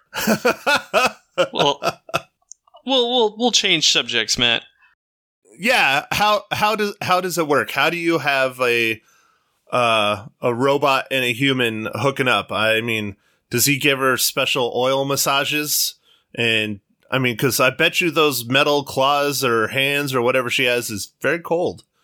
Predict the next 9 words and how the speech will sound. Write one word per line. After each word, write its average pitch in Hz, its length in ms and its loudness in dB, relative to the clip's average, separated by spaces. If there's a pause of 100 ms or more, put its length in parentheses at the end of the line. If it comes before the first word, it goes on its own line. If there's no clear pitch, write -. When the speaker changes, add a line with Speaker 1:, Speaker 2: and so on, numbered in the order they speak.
(140)
Speaker 1:
I 147 140 2
think 208 260 -2
it's 180 240 0
probably 175 500 0
just 156 320 -2
emotional 131 880 0 (500)
over 131 520 2
anything 135 440 0
else. 101 560 0